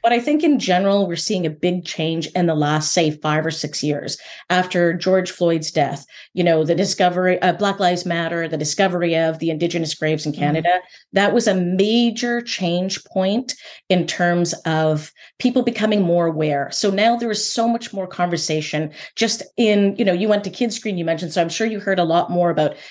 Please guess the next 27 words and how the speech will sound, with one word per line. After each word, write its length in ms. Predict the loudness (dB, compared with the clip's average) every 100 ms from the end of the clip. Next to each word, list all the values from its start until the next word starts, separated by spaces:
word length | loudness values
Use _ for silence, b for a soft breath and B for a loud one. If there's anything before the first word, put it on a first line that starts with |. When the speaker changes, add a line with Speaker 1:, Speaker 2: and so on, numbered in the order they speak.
| B
Speaker 1:
inclusion, 760 | -2 0 2 2 2 2 2
diversity, 580 | 0 0 -2 -2 0 0
Speaker 2:
Mm-hmm. 80 | 0
Speaker 1:
belonging. 800 | -2 -2 0 2 2 2 0 -2 B B
How 120 | 0
do 60 | 2
we 140 | 2
do 360 | 0 0 0 0
authentic 520 | -2 -2 0 0 -4
storytelling? 640 | -4 0 2 0 0 -2
These 160 | -2 0
are 60 | 0
all 200 | 0 0
buzzwords 640 | -2 -2 -4 -4 -4 -4
now. 400 | -2 0 -2 -2 B B B 0
But 120 | 2
I, 120 | 2
so 160 | 0 0
we've 180 | 0 0
seen 240 | 2 2
a 60 | 2
lot 240 | 2 0
of 100 | -2
change 400 | -6 -4 -2 -4 -6
as 120 | -6
people 340 | -8 -4 -2
have 500 | -2 -2 0 0 -2